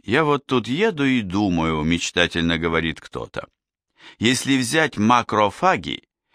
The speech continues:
и инкубировать их сначала с эпителиальными клетками, а потом на мембране, потом быстренько супернатант в тризоле растворить, заморозить». «Эй,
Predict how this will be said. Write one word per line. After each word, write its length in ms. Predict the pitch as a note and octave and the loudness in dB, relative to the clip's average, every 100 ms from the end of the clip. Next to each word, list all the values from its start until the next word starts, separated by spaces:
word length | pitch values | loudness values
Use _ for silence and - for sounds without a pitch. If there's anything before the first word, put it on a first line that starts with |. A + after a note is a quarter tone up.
| _ | _
и 260 | A2 C3 C#3 | 0 2 4
инкубировать 840 | C#3 - C3+ B2 F3+ D3+ C3 - | 2 2 0 2 2 2 0 -2
их 140 | C#3 | -4
сначала 540 | - B2+ A#2 C3+ C3 A#2 | -2 -2 0 2 2 0
с 100 | - | -2
эпителиальными 920 | G#2+ G#2+ A2 G#2 G2 G2 F#2 F2+ E2+ | -2 -2 0 2 4 4 2 2 0
клетками, 760 | - E2 D#2 - F#2+ A#2 C#3 _ _ _ _ | 0 -2 -2 -2 -2 -2 -4 _ _ _ _
а 140 | - F#2 | 0 2
потом 480 | A2+ A2 E3 D3+ | 2 2 0 2
на 120 | C#3 C3+ | 2 4
мембране, 880 | A#2+ A2+ F2 F2 D#2+ D2+ E2+ A2+ - _ _ - - | 2 2 2 4 4 2 0 -2 -6 _ _ -20 -12
потом 400 | - C3 G#3+ F#3+ | 0 2 2 2
быстренько 640 | D#3 F3 - D3 C#3+ C#3+ C3 | 2 0 0 0 0 0 -2
супернатант 1400 | - D3 C#3+ C3 C3 A#2+ A2+ A2+ - A2 A2+ - - - _ | -2 -4 -2 0 2 2 2 0 2 2 2 -2 -12 -20 _
в 160 | _ - | _ -16
тризоле 720 | - A#2+ A#2 G2 A2+ G#2 G2+ | 0 2 2 0 2 2 2
растворить, 840 | G2 F#2+ - F#2+ F#2+ A2 E3 D3+ - _ _ _ _ | 0 -2 -4 0 2 2 -2 -8 -16 _ _ _ _
заморозить». 1080 | D#2+ F#2+ A#2 A2 F#2+ G2+ D3 C#3+ C#3+ C3+ - _ _ _ _ _ - | -6 0 2 2 2 2 0 0 -2 -4 -12 _ _ _ _ _ -6
«Эй, 540 | D#2+ F2+ F2 D#2+ C#2 | 0 2 2 0 -4